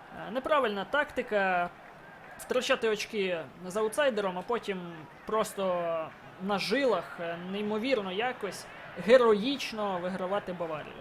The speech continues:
Не завжди вийде просто. Просто не завжди. Добре, що повезло. Е, дещо повезло в Мюнхені, хоча грали ми непогано. Навіть можна сказати гарно.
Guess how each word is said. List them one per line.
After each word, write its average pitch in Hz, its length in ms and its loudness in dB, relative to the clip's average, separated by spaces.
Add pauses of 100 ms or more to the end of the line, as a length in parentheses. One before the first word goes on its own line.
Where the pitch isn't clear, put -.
Не 240 80 -4
завжди 262 320 2
вийде 202 280 0 (100)
просто. - 220 -12 (560)
Просто 240 360 -2
не 190 120 -4
завжди. 185 340 -6 (1500)
Добре, 262 300 6
що 180 380 0 (100)
повезло. 170 540 2 (720)
Е, 165 40 -10
дещо 202 320 2
повезло 175 480 0
в 180 40 -4
Мюнхені, 226 460 -4
хоча 180 380 -2
грали 180 340 0
ми 165 120 -10
непогано. 202 800 -4 (640)
Навіть 175 300 -8
можна 190 260 0
сказати 165 360 -8
гарно. 202 440 0